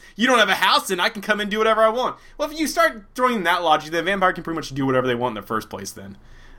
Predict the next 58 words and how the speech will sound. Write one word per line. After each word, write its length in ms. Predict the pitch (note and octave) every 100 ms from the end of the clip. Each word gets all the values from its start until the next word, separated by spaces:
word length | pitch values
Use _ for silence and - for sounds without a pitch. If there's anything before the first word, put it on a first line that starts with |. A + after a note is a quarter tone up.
| -
Um, 420 | C3 C3 C3 - - -
things 160 | B3+
like 120 | A3 F3+
that 120 | C#3
are 60 |
stupid. 480 | C3+ - B2 G2 G2 -
I 100 | D#3
mean, 260 | D#3 D3+
it, 20 | G2
it, 580 | F3 - F3 E3+ - - - - -
it's 120 | -
so 120 | C4
much 180 | B3+ G#3+
of 80 | D#3
it 100 | B2+
doesn't 300 | C3 B2+ F#2+
work, 320 | B2+ C3+ C3
and 180 | G#2 G#2 - - - - - - -
then 120 | C4
to 80 | A#3+
throw 220 | - A#3
in 60 | G#3+
this, 160 | F#3+
like, 180 | F#3+ -
twist 260 | - G3+ G3+
in 40 |
the 80 | D3+
third 260 | F3 D3+
act 300 | C#3+ C#3+ C#3+
where, 400 | C#3+ C3 B2+ B2
uh, 480 | B2+ A#2 A2 A2 A2 -
I, 220 | C#3+ B2 D#3+
not, 280 | D#3+ D#3
I 60 | D3
mean, 300 | D#3 C3 B2+ - -
honestly, 300 | E3+ F#3 F#3
like, 160 | E3 E3
I 100 | F3
really 180 | F#3+
don't 160 | E3+ D3+
care 120 | D#3
about 140 | C3+ B2
giving 220 | B2+ B2+
much 240 | B2 A#2+
away 160 | A#2 A2+
in 60 |
this 180 | G#2 -
movie, 180 | A#2+ G#2
so 100 | A2
I'm 80 | A2+
just 80 | A2
gonna 100 | A2
flat 140 | A#2+ G2
out 80 |
say 120 | - A#2
it. 60 |
Say, 140 | - D#3
like, 160 | C#3